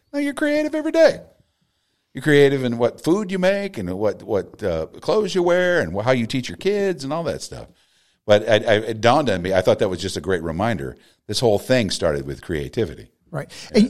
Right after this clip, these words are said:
Speaker 2: And that was a problem I ran into when I, because out of radio, I, I've, I've done a lot of different things. Out of radio, I went into the ministry for, for about twenty years. Um, and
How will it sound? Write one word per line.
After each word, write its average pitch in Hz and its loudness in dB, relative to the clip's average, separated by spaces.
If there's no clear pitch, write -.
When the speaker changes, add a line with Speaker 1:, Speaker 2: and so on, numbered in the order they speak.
Speaker 2:
And 196 -2
that 220 4
was 254 0
a 175 2
problem 175 2
I 151 4
ran 160 4
into 156 4
when 151 6
I, 147 2
because 156 2
out 185 4
of 165 2
radio, 160 4
I, 156 4
I've, 156 -4
I've 143 -12
done 151 -2
a 139 -2
lot 139 -2
of 135 -2
different 135 -4
things. 135 -2
Out 165 -2
of 147 2
radio, 156 6
I 143 4
went 147 2
into 135 0
the 139 2
ministry 156 4
for, 143 -4
for - -4
about 139 -2
twenty 147 2
years. 170 0
Um, - -2
and 165 4